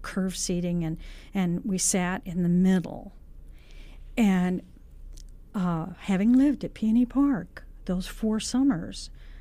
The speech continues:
and being a swimmer, those very first scenes when that swimmer, that woman is on the top of the,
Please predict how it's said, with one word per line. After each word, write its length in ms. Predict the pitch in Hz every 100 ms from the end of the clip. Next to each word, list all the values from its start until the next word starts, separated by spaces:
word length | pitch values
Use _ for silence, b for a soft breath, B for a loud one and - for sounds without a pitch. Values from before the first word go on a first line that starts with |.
| b
and 520 | 170 170 - 208 196 - 202
being 280 | 208 220
a 40 | 240
swimmer, 600 | - 247 247 160 180 - - - b b b b
those 200 | 214 202
very 260 | 190 214 240
first 300 | - 226 -
scenes 600 | 240 269 277 294 - -
when 160 | 214 196
that 140 | 202
swimmer, 480 | - 226 214 214 214
that 200 | 196 190
woman 320 | 196 202 214
is 200 | 202 196
on 120 | 202 202
the 80 |
top 340 | 196 208 202 202
of 80 | 196
the, 160 | 196